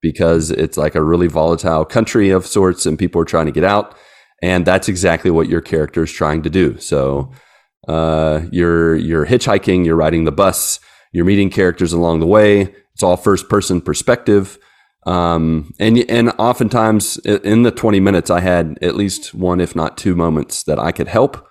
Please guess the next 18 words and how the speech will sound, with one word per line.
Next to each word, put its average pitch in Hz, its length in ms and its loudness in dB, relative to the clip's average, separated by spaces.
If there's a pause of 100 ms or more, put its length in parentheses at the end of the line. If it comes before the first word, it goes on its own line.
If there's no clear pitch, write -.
(320)
or 98 160 2
I 90 40 2
could 80 160 -4
hurt 92 220 -4
someone 73 600 -4
in 85 120 -2
order 85 340 0
to 87 180 -6
get 87 180 -4
the 101 100 0
upper 80 200 -2
hand, 107 400 0
like, 76 220 -4
to 78 60 -12
help 85 160 -4
me - 80 -6
get 73 160 -6
further. 95 480 0